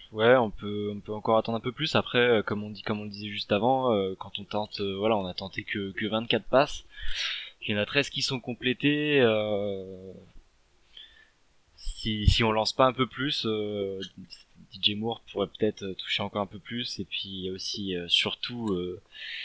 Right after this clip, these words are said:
cette action, euh, sur le, sur le touchdown, euh, enfin, sur le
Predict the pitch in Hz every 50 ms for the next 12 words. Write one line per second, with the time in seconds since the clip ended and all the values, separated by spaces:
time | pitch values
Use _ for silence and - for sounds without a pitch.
0 | - - - _ _ _ - - 113 - 117 110 - - - - 127 131 131 127
1 | 117 104 98 95 - - 113 107 104 101 101 98 98 98 98 98 98 - - -
2 | 117 113 - 120 110 104 - 95 110 113 117 127 131 131 117 95 - - - 104
3 | 101 101 98 98 92 90 90 90 92 95 - 60 - - - - 98 - - 101
4 | 95 95